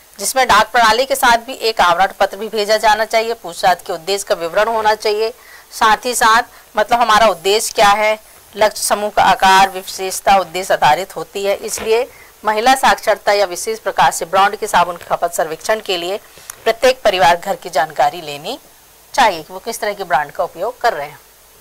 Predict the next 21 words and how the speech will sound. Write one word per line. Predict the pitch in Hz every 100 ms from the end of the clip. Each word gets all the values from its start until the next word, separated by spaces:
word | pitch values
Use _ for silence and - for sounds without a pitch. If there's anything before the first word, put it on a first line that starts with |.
| - - - -
फिर | 359
द्वितीयक | 254 202 247 302 302
आंकड़े | - 220 196 247
प्रकाशित | - 202 185 175 208 233
या | 226 214
अप्रकाशित, | - 208 180 180 - 147 - - - -
जो | 202
द्वितीयक | 185 175 247
आंकड़े | 262 247 262
होते | 247 247 269
हैं | 226 - _ _ _ 220
वह |
प्रकाशित | 214 208 185 175 226 214
भी | 233
होते | 226 220 233
हैं | 240
और | - 190
अप्रकाशित | 156 151 180 175 - 208
भी | 196 220
होते | 208 220
हैं। | 220